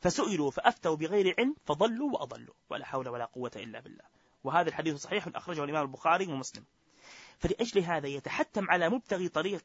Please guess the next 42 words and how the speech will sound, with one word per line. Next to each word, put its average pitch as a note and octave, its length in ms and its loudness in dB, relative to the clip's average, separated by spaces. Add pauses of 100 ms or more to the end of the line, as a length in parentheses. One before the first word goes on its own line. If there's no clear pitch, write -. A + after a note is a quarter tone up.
الحق D#3+ 400 2 (360)
ومريد G3 420 4
طوق A#3 280 4
النجاة E3 560 0
وسبيل E3 380 0
الفلاح F3 520 2 (920)
أن E3 140 4
يعرف A#3+ 300 4
صفات G#3 440 2
من F#3 140 0
يأخذ G#3+ 300 -2
عنهم A#3+ 240 2
العلم، C4+ 320 0 (500)
لئلا C4 360 12
يضيع G#3 260 6
الطريق F#3+ 400 0
الشرعي، G#3+ 440 2 (600)
أو F#3+ 140 12
لئلا F#3 360 10
يضيع G#3 480 10
الطريق F#3 400 0
الشرعي G#3 360 0
ويضل F#3+ 380 2
السبيل، F#3+ 400 -2
وسأذكر F#3 520 6
ذلك C#4+ 320 2
في F#3+ 100 -2
عدة E3 280 -4
نقاط. - 260 -14 (720)
الصفة F#4 320 8
الأولى B3 280 10
من، G3+ 180 0
من F#3+ 60 2
صفات F#3+ 360 8
من F3+ 180 0
يؤخذ E3+ 240 -2
عنهم F3 240 0
العلم F3+ 280 -2
خشية - 420 2
الله F#3 220 2
سبحانه D#3+ 460 0
وتعالى، B2+ 520 -2